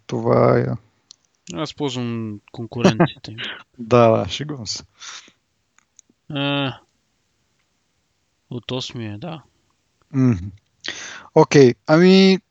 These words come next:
Speaker 1: мисля с това да завършим епизода. М, очаквайте ни следващата седмица с коментари на това, което се е случило на конференцията за разработчици на, на Apple. М, до тогава, както ви казах и в началото,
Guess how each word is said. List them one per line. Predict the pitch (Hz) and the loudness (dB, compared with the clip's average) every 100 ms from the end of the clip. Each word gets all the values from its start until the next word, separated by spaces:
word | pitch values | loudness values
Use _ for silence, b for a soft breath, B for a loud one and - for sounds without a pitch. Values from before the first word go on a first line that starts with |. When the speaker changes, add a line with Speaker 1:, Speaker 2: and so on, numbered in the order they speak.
| _ _ _ _ _ _ - | _ _ _ _ _ _ -4
Speaker 1:
мисля | 185 - | -2 0
с | - | 0
това | 180 180 | 4 6
да | |
завършим | 156 156 165 185 | 4 2 0 2
епизода. | 143 110 110 135 165 185 190 - _ _ _ _ _ - | 0 -2 -2 4 6 6 2 -6 _ _ _ _ _ -12
М, | 135 139 139 143 143 - | -8 -6 -6 -6 -8 -6
очаквайте | 127 - 165 151 143 143 | -2 2 2 2 0 -2
ни | |
следващата | 131 139 127 - | 0 0 -2 -4
седмица | 127 127 - 147 | -4 -4 -6 -10
с | 135 | -10
коментари | - 120 113 - 120 123 | -4 -2 -2 2 2 2
на | 123 120 123 123 123 127 127 - _ _ | 2 0 0 2 2 0 -2 -10 _ _
това, | - 123 | -2 -2
което | - 120 - | -2 -6 -4
се | |
е | 117 | -8
случило | - 113 - 110 | -6 -8 -8 -8
на | 110 107 113 _ _ - B B B B B B B B _ _ | -8 -8 -10 _ _ -20 B B B B B B B B _ _
конференцията | 127 - 127 120 - | -4 2 2 2 0
за | 120 | 2
разработчици | 117 120 113 117 110 - 113 | 2 2 0 -2 -2 -2 0
на, | 110 107 | 0 0
на | 104 104 113 | -2 0 0
Apple. | 123 175 175 185 - _ _ _ _ - | 2 6 6 4 -4 _ _ _ _ -12
М, | 120 127 127 127 127 127 151 - 123 | -6 -4 -4 -4 -6 -8 -10 -14 -12
до | 113 | -12
тогава, | 120 117 139 147 156 | -4 2 6 6 4
както | 147 147 - | 2 -2 -4
ви | 139 | -4
казах | 151 143 143 | 0 0 -2
и | |
в | - | -4
началото, | 135 - 135 135 - 135 135 135 | -4 0 2 2 0 0 2 2